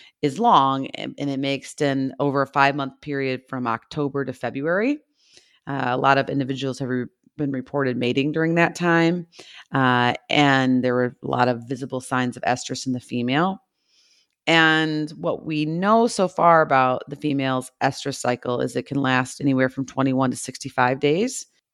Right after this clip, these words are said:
So there's still definitely work to be done regarding I I reproduction and what we know about it. But they are not monogamous, so it's not uncommon for a female to breed with different males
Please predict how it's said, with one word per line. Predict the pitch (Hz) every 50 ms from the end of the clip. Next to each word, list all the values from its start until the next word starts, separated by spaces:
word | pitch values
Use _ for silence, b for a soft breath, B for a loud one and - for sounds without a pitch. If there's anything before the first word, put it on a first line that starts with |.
| _ _ B B B B
So | B - 156
there's | 160 160 -
still | - - 202 185
definitely | 175 175 175 165 170 160 156 147
work | 131 151 151 139 143 -
to | - -
be | 156
done | 135 139 135 131 131 131 131 131 - - - -
regarding | 143 139 131 139 135 131 127 127 127 -
I | - 131 131 120
I | 127 127 127
reproduction | 120 127 123 - - 127 135 127 127 - - - 131 120 113 117
and | 120 123
what | 117 -
we | 123 123
know | 127 131 131 131 127
about | 110 123 110 104 92 -
it. | 85 76 - - - - B B B B B B B B B B B B B B B _ _ _ _ _ _ _ _ _ _ _ _ _
But | - 170 -
they | 170 165 160 160
are | 165
not | 170 165 160 170 196 -
monogamous, | 262 262 233 170 147 131 123 123 123 139 202 - - - - - - _ _ _ _ _ _ _
so | - - 180 175
it's | 170 170 180
not | 180 165 170 175
uncommon | 185 185 170 165 156 147 151 143 143 143
for | 143 - 147 143 135 135 135 127
a | 135
female | - - 151 143 139 139 139 135 135 131 131 131 131 127 - _ _ - -
to | 151
breed | 147 147 143
with | 139 139 131
different | 143 139 - 151 - -
males | 139 135 131 131 131 131 131 131 - -